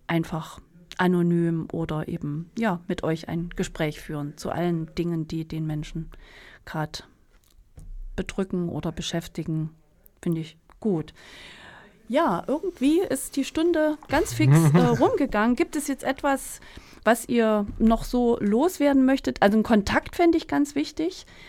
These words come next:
Speaker 1: Wie, wo findet man euch? Außer jetzt im Netz. Ich kann Nest eingeben, Netzwerk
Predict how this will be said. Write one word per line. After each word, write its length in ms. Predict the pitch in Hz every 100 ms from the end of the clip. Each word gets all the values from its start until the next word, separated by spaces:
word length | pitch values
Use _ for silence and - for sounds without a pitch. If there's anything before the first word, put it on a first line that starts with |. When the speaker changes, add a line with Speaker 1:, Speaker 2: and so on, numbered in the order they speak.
| -
Speaker 1:
Wie, 420 | 180 220 311 339 339 _ - -
wo 100 | 294
findet 320 | 392 370 233
man 160 | 170 160
euch? 440 | 156 151 160 - - _ _ _ _ - -
Außer 220 | 190 196
jetzt 260 | 180 175
im 120 | - 175
Netz. 280 | 196 -
Ich 160 | - 165
kann 320 | - 165 160 - - - - - - -
Nest 460 | 226 254 - -
eingeben, 560 | 190 202 196 214 220 185
Netzwerk 560 | 185 - - 180 175